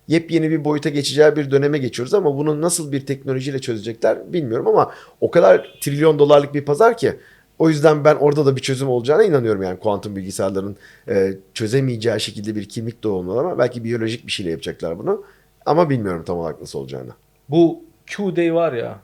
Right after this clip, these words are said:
Speaker 1: Hı hı.
Speaker 2: e, Amerikalılar seviyor biliyorsun böyle kaotik işte
Speaker 1: Hı hı.
Speaker 2: günleri, korku günlerini. Q-
Speaker 1: Y two K gibi bir şey mi bu?
Speaker 2: Ya,
Speaker 1: Q-Day.
Speaker 2: Q-Day kavramı, Q-Day Coming diye şu anda bir kampanya başlatmışlar.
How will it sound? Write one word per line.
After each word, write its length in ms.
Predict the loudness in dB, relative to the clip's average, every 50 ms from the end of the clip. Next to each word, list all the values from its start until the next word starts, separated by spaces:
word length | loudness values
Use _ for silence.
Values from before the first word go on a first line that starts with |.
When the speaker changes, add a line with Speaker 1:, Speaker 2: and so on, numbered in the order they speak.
| _ _ -10
Speaker 1:
Hı 80 | -8
hı. 300 | -8 -8 -8 -8 -8 -6
Speaker 2:
e, 40 | -4 -4 -4 -4 -6 -6 -8 -8 -8 -10 -12 -14 -16 -18 _
Amerikalılar 720 | -10 -6 -6 -4 -6 -6 -6 -4 -2 -2 -2 0 -2 -2
seviyor 640 | -2 -4 -8 -10 -8 -8 -6 -6 -6 -8 -10 -10 -12
biliyorsun 480 | -12 -12 -10 -10 -12 -12 -14 -14 -12 -10
böyle 160 | -10 -10 -10 -12 -10
kaotik 640 | -6 -4 -4 -4 -6 -8 -14 -20 -20 _ -20 -20 _ -12
işte 160 | -10 -10 -8
Speaker 1:
Hı 40 | -8
hı. 40 | -10
Speaker 2:
günleri, 560 | -10 -10 -10 -10 -8 -8 -8 -8 -8 -10 -10
korku 480 | -6 -4 -2 -2 -4 -6 -10 -14 -14 -12
günlerini. 560 | -10 -12 -10 -10 -10 -10 -10 -10 -12 -14 -16 -18 _ _ _ _ _ -20 -20 _ _ _ _ _ _ _
Q- 180 | -2 2 4 4
Speaker 1:
Y 60 | 4 4
two 160 | 2 -2 0
K 140 | 0 0 0
gibi 200 | 0 -2 -6 -6
bir 60 | -6
şey 140 | -4 -4 -4
mi 100 | -4 -4
bu? 160 | -6 -6 -6 -10 _ -4
Speaker 2:
Ya, 160 | -2 -2 0 -2
Speaker 1:
Q-Day. 240 | -2 -6 -8 -10 -12 _ _ -14
Speaker 2:
Q-Day 440 | -10 -8 -8 -4 -2 -2 -2 -2
kavramı, 480 | -2 0 0 0 0 -2 -4 -4 -8 -10 -10 -12
Q-Day 420 | -10 -8 -6 -4 -4 -6 -6 -6
Coming 360 | -4 -4 -4 -2 -2 -4 -6 -8 -10 -10
diye 160 | -8 -8 -8
şu 160 | -6 -6 -6
anda 200 | -6 -6 -8 -10
bir 60 | -10
kampanya 480 | -8 -8 -8 -8 -8 -8 -8 -6 -6 -6
başlatmışlar. 720 | -8 -8 -10 -12 -14 -16 -16 -18 -12 -10 -8 -8 -8